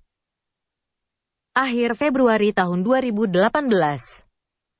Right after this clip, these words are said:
Penangkapan Andika bermula saat seorang wanita berusia dua puluh enam tahun melaporkan tindakan pemerkosaan, perampokan,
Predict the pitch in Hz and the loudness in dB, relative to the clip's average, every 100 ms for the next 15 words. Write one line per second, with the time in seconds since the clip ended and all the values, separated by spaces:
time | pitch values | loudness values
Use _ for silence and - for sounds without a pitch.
0 | _ _ _ _ - 240 247 247 254 240 | _ _ _ _ -2 0 0 2 0 0
1 | 214 214 269 269 262 233 226 233 214 208 | -2 -2 -2 -2 0 2 2 2 2 2
2 | 202 226 190 202 - 185 175 165 165 165 | 2 0 -2 -2 -6 -4 -4 -2 -2 -2
3 | 165 190 190 196 247 - 233 214 233 285 | -2 0 2 2 2 2 2 2 0 0
4 | 247 240 233 277 277 262 185 190 202 269 | 2 2 2 -2 -2 -2 2 2 2 0
5 | 269 262 247 226 220 196 185 185 190 190 | 0 -2 0 -2 0 0 0 -2 -4 -2
6 | 185 185 190 175 175 160 156 143 139 _ | -2 0 0 0 -2 -2 -2 -4 -10 _
7 | _ _ _ _ _ _ _ _ _ 240 | _ _ _ _ _ _ _ _ _ 0
8 | 247 247 240 240 175 156 | 2 0 -2 -4 -4 -6